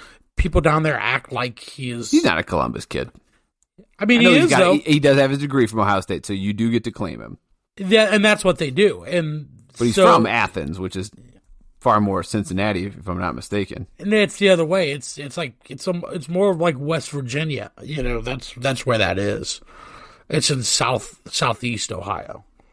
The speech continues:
Speaker 1: O U. Oh, yeah.
Speaker 2: Yeah, I knew that.
Speaker 1: Um, but I mean, when I say Columbus, I meant that he graduated from Ohio State. So even though he didn't play here, people are still like, "Hey, that's our, that's our quarterback."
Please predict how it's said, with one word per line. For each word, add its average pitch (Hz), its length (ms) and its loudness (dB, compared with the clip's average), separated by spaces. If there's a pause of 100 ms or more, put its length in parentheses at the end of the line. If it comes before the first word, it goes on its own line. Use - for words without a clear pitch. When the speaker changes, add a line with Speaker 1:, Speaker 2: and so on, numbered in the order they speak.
(1000)
Speaker 1:
O 202 180 8
U. 180 400 2 (280)
Oh, 165 180 -2
yeah. 139 280 -6
Speaker 2:
Yeah, 117 220 4 (220)
I 104 100 0
knew 123 160 6
that. 92 220 0 (800)
Speaker 1:
Um, 131 440 -2 (600)
but 170 200 2
I 202 80 6
mean, 175 180 0
when 180 100 2
I 175 80 4
say 160 160 -2
Columbus, 139 380 -6
I 131 60 -6
meant 127 260 -10
that 151 200 -2
he 131 80 -10
graduated 120 460 -10
from 123 140 -10
Ohio 113 260 -2
State. 107 340 -6
So 110 260 -8
even 123 200 -10
though 123 100 -8
he 123 100 -8
didn't 110 240 -12
play 240 260 4
here, 185 360 2 (960)
people 151 260 -4
are 147 100 -2
still 156 220 0
like, 139 200 -4
"Hey, 185 160 2
that's 147 240 -4
our, 143 100 -4
that's 131 240 -8
our 175 120 2 (180)
quarterback." 135 580 0